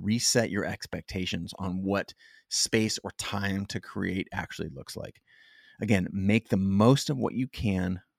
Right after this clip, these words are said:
with whatever you've got. All right, just a quick recap.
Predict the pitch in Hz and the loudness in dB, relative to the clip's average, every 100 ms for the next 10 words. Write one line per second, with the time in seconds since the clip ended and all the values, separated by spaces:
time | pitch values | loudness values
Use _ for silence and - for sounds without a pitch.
0 | - 104 - 95 - 95 90 90 - 95 | -10 -10 -4 -6 -4 -6 -4 -4 -6 -10
1 | 90 82 - 76 - - _ _ _ _ | -8 -8 -6 -6 -6 -12 _ _ _ _
2 | _ _ _ _ _ _ _ _ _ _ | _ _ _ _ _ _ _ _ _ _
3 | 113 92 90 - - - 92 113 113 120 | -6 -4 -6 -12 -10 -8 -6 -2 -2 0
4 | 110 104 | 0 0